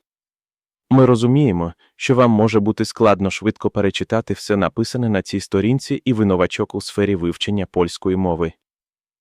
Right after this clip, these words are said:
Тому просто натисніть на кнопку «Зареєструватися на курс». Залишіть заявку на сайті на цій сторінці.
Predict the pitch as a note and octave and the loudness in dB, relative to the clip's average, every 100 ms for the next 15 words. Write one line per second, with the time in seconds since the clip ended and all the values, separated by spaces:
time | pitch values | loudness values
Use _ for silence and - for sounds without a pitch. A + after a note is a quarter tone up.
0 | _ _ - A2+ A2 G2 G#2 G2+ - G#2+ | _ _ 0 4 4 2 0 0 0 0
1 | G2 A#2 - G#2+ - F#2+ - G2+ A#2+ - | 0 -2 -2 -4 0 -2 0 0 -2 -2
2 | C3+ - G#2 A2+ G#2 - - G2+ F#2+ F#2 | -6 -4 0 2 2 0 -2 0 -2 -4
3 | - G2 F2 F#2+ F#2+ - - _ _ _ | -6 -6 -4 -4 -6 -10 -18 _ _ _
4 | _ _ _ _ _ - G#2 G2+ G2 - | _ _ _ _ _ -6 2 4 2 -2
5 | G2 G2+ G#2 B2 - G2+ F#2 - G2+ G2+ | 0 2 2 0 -2 -4 -2 0 0 0
6 | C3 B2 - G2+ - A2 G2 D#2+ - | -2 -4 -2 -6 -2 -2 -2 -4 -10